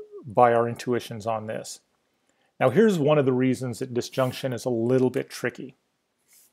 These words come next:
It's because in English, the word or and either or is actually ambiguous.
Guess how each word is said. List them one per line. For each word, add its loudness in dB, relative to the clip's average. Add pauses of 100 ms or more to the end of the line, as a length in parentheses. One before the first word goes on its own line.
(1500)
It's -2
because 6 (180)
in -2
English, 0 (400)
the 0
word 8 (100)
or 4 (600)
and 0
either 8
or -2 (880)
is 4
actually 8
ambiguous. 0